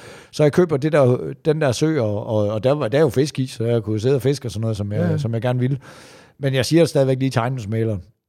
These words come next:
Speaker 1: Hvis det er, at der lige kommer sådan et sommerhus eller et eller andet til salg, sådan i nær-, altså inden for fyrre kilometer Give, hvor der er en sø på grunden, så vil jeg gerne have det. Der er nogle enkelte af den slags grunde, ikke?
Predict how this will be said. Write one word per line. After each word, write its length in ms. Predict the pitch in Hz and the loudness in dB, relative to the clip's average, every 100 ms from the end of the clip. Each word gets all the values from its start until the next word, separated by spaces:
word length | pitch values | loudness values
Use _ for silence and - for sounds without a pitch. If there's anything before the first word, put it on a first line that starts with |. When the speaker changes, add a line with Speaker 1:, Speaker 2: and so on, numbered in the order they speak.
| _ _ | _ _
Speaker 1:
Hvis 140 | 117 - | -14 -6
det 120 | 139 | -2
er, 160 | 151 135 - - _ _ _ | -2 -4 -10 -20 _ _ _
at 200 | 143 127 | -10 -6
der 160 | 127 110 | -4 -2
lige 200 | 110 139 | -2 -2
kommer 360 | 123 107 101 95 | -2 -4 -4 -6
sådan 240 | 117 104 | -6 -6
et 80 | 95 | -4
sommerhus 460 | 131 170 127 113 110 | 0 2 2 -2 -10
eller 140 | 101 | -12
et 40 | 98 | -14
eller 120 | 95 | -12
andet 140 | 101 | -14
til 320 | - 104 92 92 | -10 -10 -8 -6
salg, 280 | 131 147 | -4 -4
sådan 200 | 107 101 | -6 -8
i 120 | 101 101 | -10 -14
nær-, 300 | 110 123 - 151 | -12 -14 -12 -10
altså 180 | 104 | -10
inden 280 | 113 117 127 | -10 -8 -6
for 100 | 104 | -4
fyrre 220 | 95 139 | 0 2
kilometer 320 | 135 127 127 113 | 2 -2 -2 -2
Give, 200 | 131 139 | -4 -4
hvor 160 | 117 | -6
der 60 | 110 | -8
er 20 | |
en 60 | 107 | -4
sø 160 | 143 | -4
på 120 | 131 113 | -4 -4
grunden, 260 | 123 107 - _ | -4 -4 -10 _
så 60 | 117 | -10
vil 60 | |
jeg 60 | 113 | -6
gerne 200 | 120 110 | -4 -2
have 100 | 104 | -2
det. 160 | 107 | -4
Der 60 | 117 | -4
er 40 | |
nogle 180 | 117 120 | -4 -4
enkelte 260 | 120 117 107 | -6 -8 -12
af 60 | |
den 140 | 104 110 | -12 -12
slags 240 | 107 104 | -10 -12
grunde, 260 | - 113 | -8 -6
ikke? 100 | 123 | -4